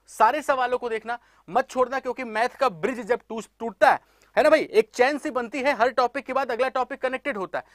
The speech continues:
बीच का जो छोड़ते हो इसी से आपकी मैथ्स होती है कमजोर, फिर एक ग्रिप नहीं बन पाती कभी भी, इसलिए शिद्दत से देखते रहना। यहां तक ओके है? एक बार थम्स अप करके बताया जाए भाई, एक बार थम्स अप करके कमेंट बॉक्स में बताया, यहां तक ओके, डन।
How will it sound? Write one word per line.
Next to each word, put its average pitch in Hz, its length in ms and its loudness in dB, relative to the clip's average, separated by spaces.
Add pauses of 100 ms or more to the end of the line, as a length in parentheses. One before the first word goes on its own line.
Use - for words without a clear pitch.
(180)
बीच 233 260 -4
का 320 100 4
जो 294 120 -2
छोड़ते 247 340 -2
हो 294 120 -4
इसी 240 200 -10
से 247 100 -2
आपकी 226 180 -4
मैथ्स 202 260 -8
होती 196 160 -10
है 214 80 -8
कमजोर, 156 420 -10
फिर 247 100 -2
एक 226 120 -2
ग्रिप 233 220 -4
नहीं 247 140 -8
बन 247 160 -6
पाती 165 260 -4
कभी 135 220 -10
भी, 123 140 -18 (340)
इसलिए 247 240 -2
शिद्दत 226 320 -2
से 247 100 -2
देखते 190 260 -2
रहना। 143 200 -4 (260)
यहां 208 160 8
तक 277 180 2
ओके 269 200 -4
है? 277 60 0
एक 254 80 -4
बार 254 200 0
थम्स 240 160 -4
अप 254 100 0
करके 254 200 -2
बताया 240 260 2
जाए 254 120 2
भाई, 240 160 -2 (340)
एक 170 80 -8
बार 254 200 2
थम्स 233 160 -2
अप 254 100 -2
करके 262 180 -2
कमेंट 254 260 -2
बॉक्स 254 180 4
में 254 60 -8
बताया, 247 160 -6
यहां 247 140 0
तक 254 160 -2
ओके, 254 220 -2
डन। 294 260 0